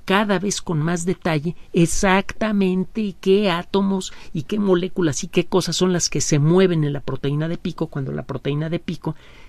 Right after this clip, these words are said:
está disparando el proceso de infección. Y gracias a eso se hace posible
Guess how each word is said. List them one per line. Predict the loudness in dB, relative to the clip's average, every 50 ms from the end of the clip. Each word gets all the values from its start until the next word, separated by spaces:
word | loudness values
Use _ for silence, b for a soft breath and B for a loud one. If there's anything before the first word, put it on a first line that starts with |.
| B -8
está | -6 -4 0 0 0 0
disparando | 0 -2 -2 -4 -4 -4 -2 0 0 0 0 0 0 0
el | -2 -2
proceso | -4 -6 -8 -6 -6 -8 -8 -6 -6 -6
de | -6 -6
infección. | -6 -8 -8 -10 -8 -8 -8 -8 -10 -12 -16 -20 -20 -20 -20 -20 -20 -20 -20 -20 -20 -20 -20 -20 -18 -16 B B B B B B B
Y | 2 4 4 6
gracias | 6 4 4 4 2 2 2 2 2 2
a | 2 4 4
eso | 4 2 2 -2 -4 -6 -8 -10 -12 -12 -16 -20 -18 -18 -18 -18 -18 -14
se | -10 -8 -4 -2 0 0 0 -2
hace | -2 -2 0 0 -2 -2
posible | -4 -6 -6 -4 -2 0 0 0 0 -2 -4 -4